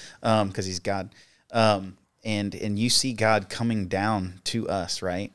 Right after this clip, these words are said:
And I, I think what I'm just hearing is what you're saying. He comes to our level and, uh, and he disciplines us, but he does it on our level. And, you know, John, if you know John, uh, John's tall,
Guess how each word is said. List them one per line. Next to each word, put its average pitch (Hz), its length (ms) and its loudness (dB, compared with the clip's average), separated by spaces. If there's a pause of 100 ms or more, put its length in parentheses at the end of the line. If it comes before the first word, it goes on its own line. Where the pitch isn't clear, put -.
And 92 260 -4
I, 104 200 2
I 98 120 0
think 113 360 -4
what 104 200 0
I'm 110 140 4
just 98 140 0
hearing 107 280 -2
is 92 160 -4
what 98 120 -2
you're 92 100 -8
saying. 95 240 -4
He 101 100 -6
comes 117 320 -2
to 127 160 0
our 107 120 6
level 95 480 2 (520)
and, 98 400 -2
uh, 85 300 0
and 92 160 -4
he 107 100 -4
disciplines 101 600 0
us, - 420 -4 (260)
but 95 120 -8
he 107 120 -6
does 107 220 2
it 101 160 0
on 92 180 -4
our 92 140 -4
level. 92 540 -2
And, 92 280 -6
you 101 140 -6
know, 87 160 -6
John, 101 260 -4
if 98 120 -6
you 107 80 -4
know 113 160 2
John, 107 440 0 (400)
uh, 95 260 0
John's 98 420 0
tall, 120 580 4